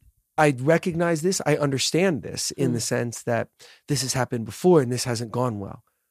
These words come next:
Speaker 1: Right. Honor that. That's telling you right now, don't pass go, right? The, the, the, the, how people find a good relationship is they find not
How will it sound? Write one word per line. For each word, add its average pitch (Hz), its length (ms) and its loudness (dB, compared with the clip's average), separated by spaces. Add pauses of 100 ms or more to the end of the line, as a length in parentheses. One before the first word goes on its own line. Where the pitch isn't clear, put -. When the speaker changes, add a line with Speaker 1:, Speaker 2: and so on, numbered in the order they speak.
(120)
Speaker 1:
Right. 170 280 4 (720)
Honor 151 560 6 (360)
that. 113 320 0
That's 151 300 2
telling 180 340 4
you 123 240 0
right 131 320 0
now, 160 400 0 (640)
don't 151 360 6
pass 135 300 0
go, 113 340 -4 (320)
right? 139 140 -2
The, 151 100 -2
the, 160 180 -8
the, 156 420 0 (200)
the, 147 360 2
how 214 160 4
people 175 260 0
find 165 280 2
a - 20 -2
good 127 160 -2
relationship 123 760 0
is 123 520 0 (340)
they 147 220 4
find 123 600 0 (1500)
not 156 640 4